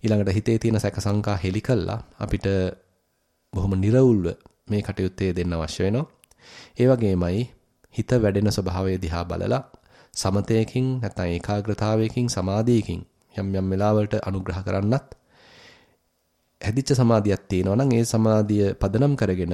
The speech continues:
ප්‍රඥාව අවදි කරගන්නත් අපිට වෙහෙසෙන්න අවශ්‍ය වෙනවා. ඒ නිසා එකාතකින් බැලුවාම මෙතන සම්පූර්ණ ප්‍රායෝගික ප්‍රතිපදාවක් තියෙනවා. මේක හුදු පොත්පත්වල තිබූ පමණින් මේක සක්‍රීය ප්‍රතිපදාවක් වෙන්නේ නැහැ.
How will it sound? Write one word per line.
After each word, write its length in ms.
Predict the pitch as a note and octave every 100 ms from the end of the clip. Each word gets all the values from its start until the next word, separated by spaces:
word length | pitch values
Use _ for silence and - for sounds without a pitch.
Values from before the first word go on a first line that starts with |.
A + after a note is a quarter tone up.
| G#2+
ප්‍රඥාව 460 | - G2+ - B2+ A#2+
අවදි 220 | G2+ F#2+
කරගන්නත් 600 | F2+ F2 E2+ E2+ G#2+ - - -
අපිට 260 | - - A#2 -
වෙහෙසෙන්න 440 | F#2+ F2+ F2+ F#2
අවශ්‍ය 260 | G2 - G#2
වෙනවා. 200 | - - _ _ _
ඒ 160 | - B2+
නිසා 220 | C3+ C#3
එකාතකින් 520 | G#2 A#2+ A#2+ A#2 B2+
බැලුවාම 380 | B2+ A2+ B2 C#3+
මෙතන 320 | B2 G#2+ A#2 B2 - - - - -
සම්පූර්ණ 680 | - G2 G#2+ B2+ C3+ D3+ D#3+
ප්‍රායෝගික 640 | - G#2 A2 C3 C3 C#3
ප්‍රතිපදාවක් 600 | C#3+ A2 G2+ G2 G2 A#2+
තියෙනවා. 360 | - C#2 C#2+ - _ _ _ _ _ _ _ _ -
මේක 280 | - F#2+ F2+
හුදු 320 | F#2 F#2+ G#2+
පොත්පත්වල 540 | - G2+ - G2 - G2
තිබූ 320 | G2+ G2+ G2+
පමණින් 500 | - F2+ A#2+ G2+ F#2+ B2 - - - - -
මේක 200 | A2+ A2+
සක්‍රීය 420 | G2+ - - A#2
ප්‍රතිපදාවක් 580 | G#2 G#2 G#2 G#2 G#2 -
වෙන්නේ 240 | A#2 G2+
නැහැ. 240 | F#2 D#2